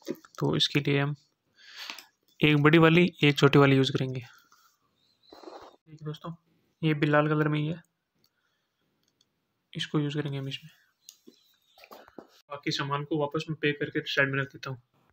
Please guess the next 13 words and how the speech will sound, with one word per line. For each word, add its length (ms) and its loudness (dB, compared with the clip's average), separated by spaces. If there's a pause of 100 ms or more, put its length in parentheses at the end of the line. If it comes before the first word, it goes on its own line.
(180)
तो 140 -16
इन 220 -8
लाइटों 260 -2
का 140 -2
भी 100 -2
इसमें 340 -4 (400)
उपयोग 320 4
कर 100 2
सकते 280 2
हो 100 8
ऐसे 220 4
fix 240 2
करके। 240 4